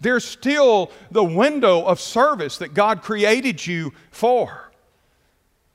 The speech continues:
And so Haggai is telling them to get back, uh, to serving God. They had been serving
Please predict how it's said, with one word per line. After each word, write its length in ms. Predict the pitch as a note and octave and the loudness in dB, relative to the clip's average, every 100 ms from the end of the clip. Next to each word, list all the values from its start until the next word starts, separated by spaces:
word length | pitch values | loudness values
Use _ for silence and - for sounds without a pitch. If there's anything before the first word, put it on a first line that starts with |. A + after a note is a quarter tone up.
| _ _ _ _ | _ _ _ _
And 300 | C#3+ C#3 C#3 | -6 -6 -6
so 220 | - F#3 | -4 -4
Haggai 520 | E3 A3+ C#4 F3+ B2+ | 0 0 2 0 0
is 180 | C3 C#3 | -4 -6
telling 400 | F#3+ A#3 B3+ F3+ | -4 -4 -4 -6
them 240 | B2 A2 - _ _ _ | -8 -8 -14 _ _ _
to 100 | - | -10
get 240 | D3+ G#3 E3 | -2 -2 0
back, 240 | G3+ F3 - - - | 0 0 -10 -20 -8
uh, 160 | E3+ | -8
to 160 | D#3+ F3 | -6 -8
serving 540 | - - G#3+ G3+ F#3 | -8 -2 0 0 -4
God. 420 | D#3 F#3 G3+ B2+ A#2+ | -2 0 0 -4 -4
They 120 | E3 | -4
had 100 | D#3 | -4
been 160 | D#3+ | -8
serving 480 | D3+ G3 F3+ F3+ E3 | -6 -4 -2 -4 -6